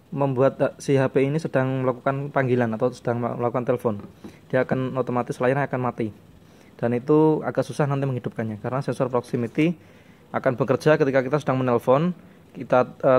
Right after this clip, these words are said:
tempelkan ke area wajah kita, dia akan otomatis mengunci layar. Ya, yang pertama kita lakukan mungkin matikan dulu H P-nya biar,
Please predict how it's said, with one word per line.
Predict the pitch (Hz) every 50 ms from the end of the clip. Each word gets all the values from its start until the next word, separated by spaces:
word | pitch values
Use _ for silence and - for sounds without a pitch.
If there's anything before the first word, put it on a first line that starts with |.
| - 139
tempelkan | 131 131 131 131 135 131 123 120
ke | 131 131 131 127 127 131
area | 127 131 127 127 127 127 127 123 123 120 - - - - - - - - - - -
wajah | 139 139 - - 127 117
kita, | 131 117 160
dia | 160 - 143 131
akan | - 151 147 170 165 - - - - - - - - -
otomatis | 151 - 131 123 123 120 160 147 - 151
mengunci | 135 135 131 117
layar. | 131 123 120 117 113 107 98 - - - - - - - - - - - - - - - - - - - - - - - - - - - - - _ - - - - - - - - - - - - - - - -
Ya, | 147 139 -
yang | - 170 143 131 135 131 131
pertama | 120 - 143 135 135 135
kita | - 143 -
lakukan | 135 135 135 131 170 165 160
mungkin | 156 151 151 - 170 165 170 170 165 - -
matikan | - 139 135 135 151 123 143 135
dulu | 123 135 131
H | 139 131
P-nya | - 131 117 120 135 -
biar, | - 123 110 117